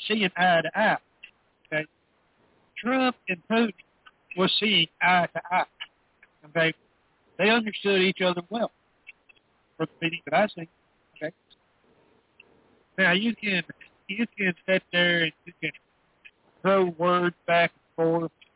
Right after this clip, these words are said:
okay? And just like, you know, somebody comes up to me and starts cussing me out, calling me every goddamn name in the fucking book, and I pull my gun and shoot him?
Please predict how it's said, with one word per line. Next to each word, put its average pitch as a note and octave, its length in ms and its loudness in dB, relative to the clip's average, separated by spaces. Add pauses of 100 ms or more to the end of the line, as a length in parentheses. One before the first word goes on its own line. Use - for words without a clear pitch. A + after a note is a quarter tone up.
(120)
okay? D3+ 260 0 (1040)
And D#3+ 140 -2
just F3+ 220 -2
like, E3+ 300 2
you D#3+ 80 -8
know, D#3 240 0 (200)
somebody D#3+ 240 -4
comes D#3 280 -4
up E3+ 120 0 (360)
to F3 80 -2
me F3 200 0
and C#3+ 60 -2 (340)
starts E3 240 -4 (160)
cussing F3+ 140 2 (220)
me F#3 200 2
out, C3+ 280 2
calling D#3 240 0
me E3 120 -2
every D#3+ 200 -4
goddamn E3 400 0 (120)
name F3 100 2
in F3+ 160 0
the - 140 -16
fucking F3 180 -2 (180)
book, E3+ 200 2 (420)
and D#3 100 -6
I D#3+ 120 2
pull F3+ 280 -4
my F3 200 2
gun F#3 140 0
and F3+ 120 2 (160)
shoot F#3+ 120 2
him? G3 100 0